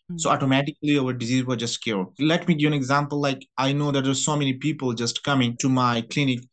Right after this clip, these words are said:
Speaker 2: having severe body itch, body itch and a different arm. I
Speaker 1: Mm.
Speaker 2: cannot figure out that, okay, the body itch is specifically on shoulder pain or elbows or any,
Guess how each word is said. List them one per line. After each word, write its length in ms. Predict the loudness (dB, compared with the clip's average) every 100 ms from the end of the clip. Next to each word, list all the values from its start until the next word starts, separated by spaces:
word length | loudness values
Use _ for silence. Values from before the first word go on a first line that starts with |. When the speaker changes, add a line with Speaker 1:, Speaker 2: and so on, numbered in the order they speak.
| _ _
Speaker 2:
having 360 | -4 -2 0 -2
severe 480 | -2 -2 0 0 0
body 440 | 0 0 0 -2
itch, 340 | -4 -4 -6 -8 _ _ _ _
body 380 | -2 0 2 2
itch 220 | 2 -2
and 120 | -2 -4
a 80 |
different 340 | -4 -4 -4 -4
arm. 260 | -4 -6 -10 _ _ -6
I 100 | -4
Speaker 1:
Mm. 60 | 0
Speaker 2:
cannot 380 | 0 2 2 0
figure 200 | 0 0
out 100 | 0
that, 140 | -2
okay, 400 | -2 -2 -2 -2
the 120 | -2
body 380 | -4 0 0 0
itch 200 | -4 -8
is 120 | -8
specifically 440 | -4 -4 -2 -4 0
on 140 | 0
shoulder 400 | 0 2 2 0
pain 220 | -2 -2 -2
or 220 | -6 -4
elbows 540 | -4 -4 -4 -4 -6
or 260 | -6 -6 -4 0
any, 280 | 2 0